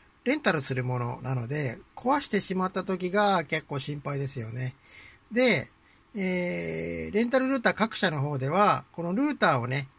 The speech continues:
まあ、保証するサービスっていうのをやってるんだけれども、やっぱりね、月額料金の方が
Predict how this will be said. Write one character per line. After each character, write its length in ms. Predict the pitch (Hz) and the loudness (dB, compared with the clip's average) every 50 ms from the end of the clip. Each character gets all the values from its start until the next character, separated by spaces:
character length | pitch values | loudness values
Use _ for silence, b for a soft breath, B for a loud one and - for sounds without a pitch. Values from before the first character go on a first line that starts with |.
| _ - | _ -2
ま 100 | 196 175 | 0 0
あ、 20 | |
保 120 | 139 196 214 | 2 2 0
証 180 | - 311 294 | 0 0 -2
す 120 | - 294 269 | 0 0 0
る 100 | 277 240 | 0 0
サ 140 | - 247 | 0 0
ー 60 | 247 202 | 0 0
ビ 100 | 160 135 | -2 -4
ス 100 | - - | -6 -8
っ 20 | |
て 140 | - - 151 | -8 -6 -4
い 40 | 139 | -2
う 20 | |
の 80 | 131 117 | -2 0
を 20 | |
や 140 | 131 170 190 | 2 0 0
っ 40 | - | 0
て 140 | - 262 | -2 -4
る 80 | 240 220 | -2 -2
ん 60 | 151 | -2
だ 100 | 127 120 | -2 -4
け 100 | - 127 | -4 -4
れ 100 | 117 120 | -6 -4
ど 120 | 117 123 123 | -4 -4 -2
も、 320 | 156 190 190 160 131 - B B B B B B B B _ - | 0 0 0 0 0 -2 B B B B B B B B _ -6
や 100 | 226 233 | -6 -2
っ 40 | - | 0
ぱ 100 | - 320 | 2 2
り 80 | 277 185 | 2 2
ね、 240 | 151 131 117 - - - 135 | 0 -2 -2 -4 -6 -8 -4
月 220 | 139 214 233 - 285 | -2 -2 -2 -2 -2
額 240 | 339 339 330 - 311 | -4 -4 -4 -4 -6
料 200 | 330 349 339 285 | -4 -6 -6 -6
金 220 | 285 294 285 269 | -6 -6 -6 -4
の 120 | 269 226 | -2 -2
方 160 | 220 262 269 262 | -2 -2 -2 -2
が 180 | 302 285 285 | -2 -2 -4